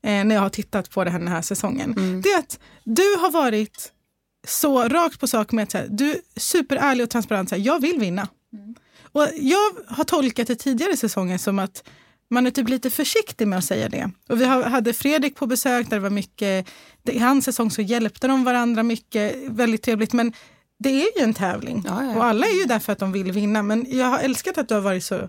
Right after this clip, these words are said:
Speaker 1: liksom, tydlig med sig. Jag vill vinna, jag vill ha det här stjärnbagartiteln varje vecka.
Speaker 2: Mm.
Speaker 1: Och det får liksom inte, eller bara när, liksom, de tog in gamla deltagare.
Speaker 2: Mm.
Speaker 1: Och du var så här, nej, men det här är ju konkurrens som kommer.
Speaker 2: <laughs> Ja,
Speaker 1: och det, och det, det
Speaker 2: inte
Speaker 1: känns
Speaker 2: bra.
Speaker 1: ju, nej,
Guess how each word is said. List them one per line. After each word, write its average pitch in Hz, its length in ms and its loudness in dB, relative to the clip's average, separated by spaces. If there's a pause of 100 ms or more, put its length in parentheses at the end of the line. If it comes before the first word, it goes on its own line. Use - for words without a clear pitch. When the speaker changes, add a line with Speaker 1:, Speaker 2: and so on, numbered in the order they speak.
Speaker 1:
liksom, 190 340 -4 (320)
tydlig 269 240 2
med 233 120 2
sig. 220 100 0
Jag 285 160 4
vill 247 120 0
vinna, 214 220 2
jag 269 140 2
vill 269 100 2
ha 233 140 2
det 214 80 0
här 185 220 -2 (200)
stjärnbagartiteln 196 840 -2
varje 180 240 0
vecka. 175 240 -6
Speaker 2:
Mm. 214 160 2
Speaker 1:
Och 202 100 -2
det 214 80 2
får 254 180 -2
liksom 220 280 0
inte, 190 320 -2 (440)
eller 240 200 4
bara 233 320 2
när, 226 280 0
liksom, 220 320 0
de 202 120 2
tog 214 160 -2
in 196 200 -2
gamla 196 280 2
deltagare. 190 760 -2 (220)
Speaker 2:
Mm. 208 260 -2
Speaker 1:
Och 254 120 2
du 240 100 2
var 226 120 0
så 240 80 -2
här, 214 80 2
nej, 226 120 0
men 202 100 0
det 196 60 0
här 208 100 0
är 320 40 2
ju 339 60 -2
konkurrens 339 500 -2
som 247 120 0
kommer. 233 180 0
Speaker 2:
<laughs> 247 200 2
Ja, 240 540 0
Speaker 1:
och 381 100 2
det, 392 240 2
och - 80 -2
det, - 60 0
det 381 180 0
Speaker 2:
inte 330 200 0
Speaker 1:
känns 392 140 -2
Speaker 2:
bra. 403 100 -2
Speaker 1:
ju, - 60 -4
nej, 359 160 0